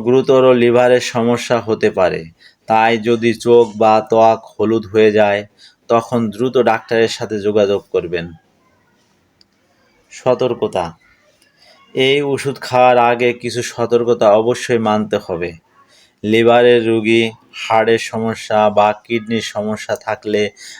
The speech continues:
আগে থেকেই ডাক্তারকে জানাতে হবে। গর্ভবতী বা স্তন্যদানকারী মায়েদের জন্য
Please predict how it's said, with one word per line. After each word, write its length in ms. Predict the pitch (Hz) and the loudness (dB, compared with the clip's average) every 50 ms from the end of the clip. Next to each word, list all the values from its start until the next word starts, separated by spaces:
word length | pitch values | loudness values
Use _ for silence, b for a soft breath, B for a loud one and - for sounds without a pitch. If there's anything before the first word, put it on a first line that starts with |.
| B B | B B
আগে 260 | 101 101 107 113 120 | -4 -2 0 0 -2
থেকেই 360 | 117 - - 117 104 113 113 110 | -2 -2 -8 -6 -4 -2 -2 0
ডাক্তারকে 520 | 107 101 101 - - 107 107 107 107 110 104 | 0 0 -2 -2 -2 -4 -4 -2 -2 -4 -2
জানাতে 380 | 98 101 101 101 101 98 - 98 | 0 0 0 -2 -4 -4 -6 -8
হবে। 300 | - 95 87 80 85 82 80 _ _ _ _ _ _ _ _ _ _ _ _ _ _ _ _ _ b b b b b b b b b | -6 -6 -6 -6 -6 -8 -10 _ _ _ _ _ _ _ _ _ _ _ _ _ _ _ _ _ b b b b b b b b b
গর্ভবতী 720 | 104 104 110 110 110 110 113 117 117 113 113 110 - 120 117 | 0 2 4 4 4 6 6 6 6 6 4 2 0 -2 0
বা 180 | 110 110 110 107 110 110 - - 120 110 | 2 2 4 4 4 2 0 -2 -6 -8
স্তন্যদানকারী 880 | - - - 120 117 117 113 - 107 110 110 110 113 110 104 107 107 107 | -8 -6 -6 -4 -2 -2 -2 0 0 0 -2 -2 -2 0 0 0 0 0
মায়েদের 480 | 107 107 104 104 107 104 104 110 107 98 | -2 -2 0 0 0 0 0 0 0 0
জন্য 260 | 95 107 107 107 107 | -2 -2 -2 -2 0